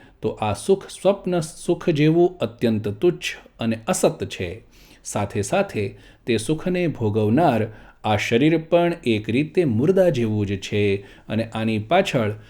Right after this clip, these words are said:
હંમેશા સેંકડો પ્રકારના ભય જોડાયેલા છે,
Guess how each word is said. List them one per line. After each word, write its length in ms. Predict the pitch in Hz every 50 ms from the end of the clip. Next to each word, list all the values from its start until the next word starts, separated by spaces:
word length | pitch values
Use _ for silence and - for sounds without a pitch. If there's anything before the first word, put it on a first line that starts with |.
| - - _ -
હંમેશા 760 | - 127 120 123 139 160 175 185 190 180 - - 180 175
સેંકડો 600 | 170 165 - - 131 143 156 156 - 185 185 -
પ્રકારના 680 | 185 - 120 113 113 - 113 110 110 110 107 107 104 104
ભય 420 | 101 107 135 165 165 139 113 113 117 - - - - - - 113 110
જોડાયેલા 720 | 104 117 110 110 113 143 180 180 139 110 101 101 95 95 92
છે, 440 | - - 123 117 110 104 95 98